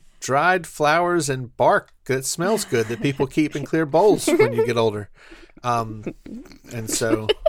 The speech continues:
Speaker 1: and I, and so she goes, "Oh yeah, I've seen that at people's houses or, or, or at
Speaker 2: Yeah.
Speaker 1: church or whatever." So
Speaker 2: Yeah.
Speaker 1: I, I just really like my bowl of, uh, origami potpourri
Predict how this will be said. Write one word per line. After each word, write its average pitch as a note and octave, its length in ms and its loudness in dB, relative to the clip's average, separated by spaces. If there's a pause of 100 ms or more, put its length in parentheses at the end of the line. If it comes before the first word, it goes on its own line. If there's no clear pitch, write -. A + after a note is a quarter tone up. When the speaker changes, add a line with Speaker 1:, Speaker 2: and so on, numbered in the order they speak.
(1400)
Speaker 1:
and C3+ 120 -2
I, C3 80 0
and A#2+ 200 -6
so C3 140 2
she A#2+ 120 -2
goes, C3 160 0
"Oh A#3 140 2
yeah, A#3+ 340 0
I've B3 200 -8
seen C3 260 -4
that A#2 140 -2
at - 80 -14
people's D#3 280 -8
houses A2+ 440 -8
or, A2+ 220 -6 (120)
or, A#2+ 200 -8
or B2+ 80 0
at C3+ 100 4
Speaker 2:
Yeah. E3 60 0
Speaker 1:
church A#3 360 0
or A#2 80 0
whatever." G#2+ 340 -4
So G#2 240 -6
Speaker 2:
Yeah. E3+ 280 -6 (320)
Speaker 1:
I, A2 140 -4 (840)
I F3 160 -8
just E3 240 -4
really A2 120 -2
like A#2+ 240 -4
my G#2+ 160 -8
bowl A#2+ 500 -2
of, G#2 380 -10
uh, G2+ 260 -10
origami A2+ 460 -6
potpourri A#2 500 -4